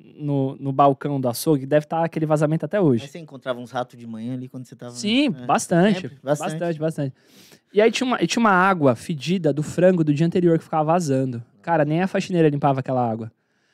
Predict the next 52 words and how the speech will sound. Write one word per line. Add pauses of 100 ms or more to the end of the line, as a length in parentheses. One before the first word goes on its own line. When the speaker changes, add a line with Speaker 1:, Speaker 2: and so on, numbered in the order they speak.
(140)
Speaker 1:
tá
ligado?
Meu
tio
falava,
meu
tio
falou
assim,
Speaker 2:
Não
Speaker 1:
"A
Speaker 2:
é
uma
Speaker 1:
partir"
Speaker 2:
mina,
será? (240)
Speaker 1:
Não
sei
o
que
acontece.
Meu
tio
falava
assim,
"Ó,
esse
vazamento
é
responsabilidade
tua
enquanto
você
estiver
aqui
dentro." (460)
Cara,
então,
tipo
assim,
eu
começava
o
dia,
tipo, (200)
mano,
fedendo,
com
água
podre,
todo
dia.